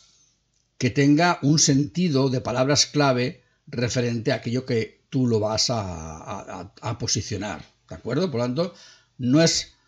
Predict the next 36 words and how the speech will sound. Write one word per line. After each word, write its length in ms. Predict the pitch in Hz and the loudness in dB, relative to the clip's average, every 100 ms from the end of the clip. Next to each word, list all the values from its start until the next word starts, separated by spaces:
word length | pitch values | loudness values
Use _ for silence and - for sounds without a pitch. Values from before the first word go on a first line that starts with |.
| _ _ | _ _
eh, 480 | - 135 139 131 131 | 0 4 4 4 2
digamos, 440 | 117 135 147 - 123 | 2 2 2 2 2
no 100 | 143 | 2
es 80 | |
indiferente 720 | 180 156 147 - 139 156 123 120 | 4 4 2 4 6 6 6 4
el 140 | 120 | 4
nombre 260 | 139 131 110 | 4 4 2
que 80 | 107 | -2
le 140 | 104 | -4
pongas, 480 | 90 85 80 - - | -6 -8 -10 -14 -12
¿vale? 320 | 98 123 196 165 | -6 -4 -6 -8
Al 140 | 101 | -2
nombre 200 | 131 147 | 2 6
del 140 | 156 147 | 6 6
archivo 720 | 123 - 170 170 135 202 139 _ - _ - | 4 0 4 4 4 2 0 _ -20 _ 0
hay 120 | 123 | 2
que 80 | 120 | 4
ponerle 320 | 135 139 151 | 6 8 8
un 120 | 135 | 8
nombre 440 | 139 147 156 180 | 8 6 4 2
que 80 | 113 | 2
sea 180 | - 131 | 0 2
descriptivo, 840 | 131 - - 98 - 123 92 76 _ _ - | 0 -2 -2 -10 0 0 0 -8 _ _ -14
¿de 60 | |
acuerdo? 380 | 101 131 143 214 - - _ | -6 -2 0 0 -4 -20 _
Luego 520 | - 226 254 269 254 _ | 2 4 4 0 -4 _
lo 160 | 139 147 | 2 4
subes 300 | 185 202 208 | 6 4 4
a 20 | |
YouTube 540 | 175 120 143 113 - _ | 2 2 2 0 -4 _
y 80 | 117 | -6
al 80 | 107 | -2
subirlo 340 | 117 139 196 | 2 2 4
a 40 | |
YouTube, 460 | 240 196 214 220 302 _ _ | 2 2 0 -2 -4 _ _
lógicamente, 1080 | - 117 123 139 120 147 175 180 151 175 214 | -6 -4 -2 -2 0 2 2 2 0 -4 -4